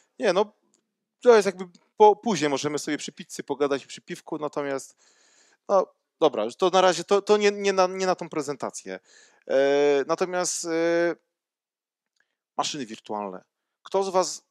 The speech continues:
nie wiem, spotkał się, jaką macie największą maszynę wirtualną, którą się spotkaliście? Nie wiem, kto dał więcej niż jeden terabajt?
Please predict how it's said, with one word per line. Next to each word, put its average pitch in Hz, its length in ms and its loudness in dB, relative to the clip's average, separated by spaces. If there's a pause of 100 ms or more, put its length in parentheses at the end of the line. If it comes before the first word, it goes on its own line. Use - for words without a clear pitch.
(220)
nie 147 80 -12
wiem, 139 80 -10
spotkał 165 400 -6
się, - 140 -6
jaką 175 360 -4
macie 160 300 -6
największą 156 460 -6
maszynę 131 320 -10
wirtualną, 117 440 -8
którą 113 200 -12
się - 100 -20
spotkaliście? 104 600 -12
Nie 101 60 -14
wiem, 92 80 -16
kto - 180 -6
dał 160 180 2
więcej 160 300 -4
niż 139 100 -8
jeden 131 200 -4
terabajt? 101 540 -6